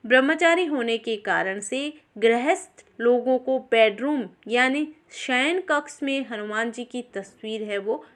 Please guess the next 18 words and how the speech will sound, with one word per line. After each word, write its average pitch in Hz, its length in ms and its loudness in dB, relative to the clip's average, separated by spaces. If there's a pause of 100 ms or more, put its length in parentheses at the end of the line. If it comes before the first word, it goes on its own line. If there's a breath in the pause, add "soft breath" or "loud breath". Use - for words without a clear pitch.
(180)
कभी 233 380 2
नहीं 196 320 -4
लगानी 185 440 -8
चाहिए। 170 400 -14 (460 loud breath)
अगर 370 300 6
आपको 359 500 2
हमारे 269 480 0
द्वारा 254 360 4
दी 240 260 -2
गई 240 300 -2
जानकारी 196 600 -4
पसंद 269 440 -4
आई, 262 320 0 (460 soft breath)
तो 320 240 0 (220)
एक 311 320 -2
लाइक 214 500 2
कीजिए 294 500 -4 (360 loud breath)
और 339 380 4